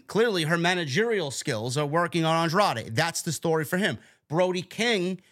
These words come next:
everybody wanted Malachi in the tournament. Everybody wanted Buddy Matthews in the tournament for one reason or another. Matthews, this tournament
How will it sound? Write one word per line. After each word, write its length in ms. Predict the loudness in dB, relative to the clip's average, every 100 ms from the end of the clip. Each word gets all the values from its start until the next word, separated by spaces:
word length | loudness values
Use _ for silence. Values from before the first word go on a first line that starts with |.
| _ -6
everybody 340 | -2 2 2
wanted 320 | 2 0 0
Malachi 540 | 2 4 4 0 -2 -2
in 60 |
the 80 | -4
tournament. 400 | -2 -2 0 -2
Everybody 280 | -2 2 2
wanted 300 | 2 -2 0
Buddy 160 | -2 0
Matthews 400 | -4 -2 -2 -2
in 80 | -4
the 60 |
tournament 440 | -2 0 0 -2 -4
for 100 | -2
one 160 | 0 2
reason 240 | 0 0
or 40 |
another. 200 | 0 0
Matthews, 520 | 2 2 2 0 -4 -2
this 160 | -4
tournament 460 | -2 0 0 0 -4